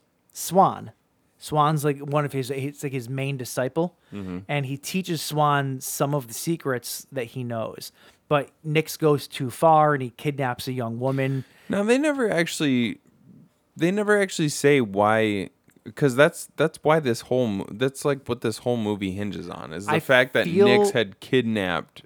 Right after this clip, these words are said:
Speaker 2: a young girl.
Speaker 1: I feel like they were going to sacrifice her or do something. Like, they were going to kill her for something,
Speaker 2: And,
Speaker 1: is
Speaker 2: and
Speaker 1: what I
Speaker 2: s-,
Speaker 1: thought.
Speaker 2: okay.
Speaker 1: 'Cause she was chained up to the wall.
Speaker 2: Sure.
Speaker 1: Like, she was the only one there that was kept, like, in bondage.
Speaker 2: Right.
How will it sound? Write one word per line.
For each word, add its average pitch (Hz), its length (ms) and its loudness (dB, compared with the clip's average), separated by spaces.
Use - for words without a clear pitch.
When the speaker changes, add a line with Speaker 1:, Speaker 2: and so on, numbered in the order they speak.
Speaker 2:
a 101 120 -4
young 101 420 -4
girl. 95 560 -4
Speaker 1:
I 143 80 -2
feel 170 440 -2
like 190 220 4
they 156 140 0
were 139 140 -2
going 127 320 -4
to 113 60 -10
sacrifice - 840 -10
her 104 280 -16
or 139 120 -4
do 131 260 -6
something. 135 460 -6
Like, 127 120 -8
they 139 100 0
were 147 60 4
going 160 180 2
to 143 60 -2
kill 131 340 -8
her 127 220 -6
for 120 200 -12
something, 101 500 -12
Speaker 2:
And, 101 280 -6
Speaker 1:
is 147 80 -2
Speaker 2:
and 135 80 -4
Speaker 1:
what 143 80 0
I 123 120 2
Speaker 2:
s-, 123 80 -8
Speaker 1:
thought. 147 320 2
Speaker 2:
okay. 87 160 -2
Speaker 1:
'Cause 175 160 2
she 208 80 2
was 185 160 4
chained 202 380 0
up 190 140 -2
to 156 80 -8
the 131 120 -4
wall. 113 500 -6
Speaker 2:
Sure. - 140 -2
Speaker 1:
Like, 151 120 0
she 185 180 -2
was 180 160 0
the 160 200 -2
only 175 300 0
one 156 240 2
there 135 260 2
that 127 140 -6
was 123 180 -8
kept, - 360 -10
like, 120 160 -4
in 113 120 -8
bondage. 104 560 -12
Speaker 2:
Right. 90 300 -8